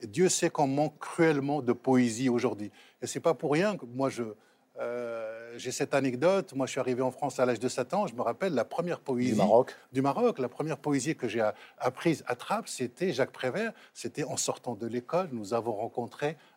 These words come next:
Speaker 1: un grand chemin de fer qui nous a emmenés tout autour de la terre. Donc, euh, c'est,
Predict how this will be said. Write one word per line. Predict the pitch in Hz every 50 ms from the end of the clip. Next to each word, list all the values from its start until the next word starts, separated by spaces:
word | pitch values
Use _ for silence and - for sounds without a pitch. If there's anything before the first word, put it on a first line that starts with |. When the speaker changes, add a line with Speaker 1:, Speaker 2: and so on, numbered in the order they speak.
| _
Speaker 1:
un | - - 135
grand | 117 - 104 123
chemin | - - 135 120 127 131 127
de | 110 123
fer | 120 - 160 160 139 -
qui | - 139
nous | 135 127 107 120
a | 120
emmenés | 120 120 123 127 127 135 131
tout | - 135 123 -
autour | 127 - - 123 117
de | 127
la | 131 139 143 147
terre. | - 196 190 165 - - - - - - -
Donc, | 165 185 208 175 -
euh, | 165 147 - - - _ _ - -
c'est, | - - - - - 202 175 185 202 214 196 196 202 190 196 190 185